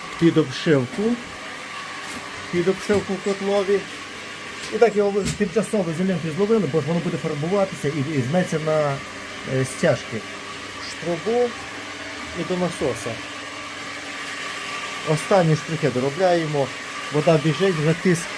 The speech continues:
є. Тиск є, але ще повітря там ще в верхній частині.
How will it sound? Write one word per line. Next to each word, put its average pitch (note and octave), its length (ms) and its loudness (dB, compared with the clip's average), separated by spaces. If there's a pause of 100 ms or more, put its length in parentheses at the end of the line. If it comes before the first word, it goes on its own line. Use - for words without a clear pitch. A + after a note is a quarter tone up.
(140)
є. A3 220 2 (1160)
Тиск F#3 480 -2
є, F#3 180 4
але D#3 140 2
ще F3 120 0
повітря F3 460 2
там E3 160 2 (180)
ще D#3+ 100 0
в C#3+ 440 -2
верхній D3 240 -2
частині. D3 440 0